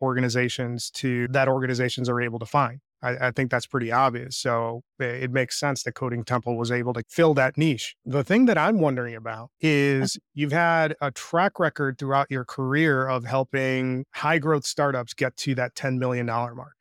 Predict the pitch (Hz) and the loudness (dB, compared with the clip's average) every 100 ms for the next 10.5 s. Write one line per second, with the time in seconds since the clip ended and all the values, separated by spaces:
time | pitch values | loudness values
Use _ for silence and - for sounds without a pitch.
0 | - 143 131 131 135 127 165 160 143 135 | -2 2 4 4 2 4 4 4 2 4
1 | 185 165 151 160 143 151 143 131 131 135 | 4 2 0 2 4 2 2 0 -2 -2
2 | 135 - 147 143 135 135 123 117 135 165 | -6 -2 0 2 2 0 -2 -2 0 2
3 | 160 - 120 - _ 143 214 277 - 220 | 0 -4 -12 -14 _ 2 4 4 4 2
4 | 185 143 - - 160 185 175 151 139 - | 4 0 -2 0 2 2 2 2 0 -2
5 | - 156 151 - 147 135 131 127 - 156 | -2 0 0 -2 -6 -4 -4 -4 0 0
6 | 139 135 139 131 127 131 135 127 123 117 | 2 0 0 0 0 -2 -2 -4 -4 -2
7 | 131 135 - - - 185 147 120 117 131 | 0 0 -2 -8 0 4 4 2 -4 -12
8 | - _ _ _ _ - 147 143 151 151 | -16 _ _ _ _ -2 -2 0 2 2
9 | - 151 127 139 139 165 185 175 147 151 | 2 -2 -2 2 4 6 4 2 2 2
10 | - 147 135 127 123 | 2 -2 -2 -4 -8